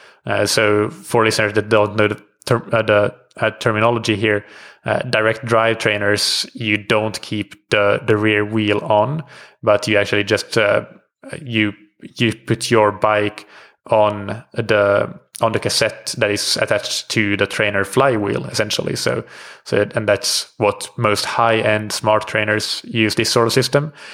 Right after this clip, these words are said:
But the wheel on is where you keep your wheels, both your wheels on your bike, and then you press a roll, a resistance roll against your rear wheel,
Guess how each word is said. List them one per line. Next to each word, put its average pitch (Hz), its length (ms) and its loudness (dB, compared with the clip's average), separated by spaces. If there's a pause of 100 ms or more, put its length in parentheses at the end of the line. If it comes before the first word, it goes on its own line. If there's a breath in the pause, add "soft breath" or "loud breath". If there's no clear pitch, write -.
(160 loud breath)
But 117 120 -2
the 113 80 2
wheel 113 320 4
on 107 220 4
is 98 120 -6
where 104 140 2
you 101 120 -2
keep - 460 -2
your 117 180 4
wheels, 113 440 0
both 127 320 2
your 110 120 4
wheels 107 320 -2
on 110 160 0
your 107 100 0
bike, 110 380 0
and 104 120 -2
then 104 80 -2
you 101 160 -2 (380 loud breath)
press - 440 -2 (240)
a 113 80 0
roll, 107 380 4
a 117 60 6
resistance 110 440 0
roll 117 260 4
against 107 360 -4
your 104 340 2
rear 110 260 2
wheel, 117 240 0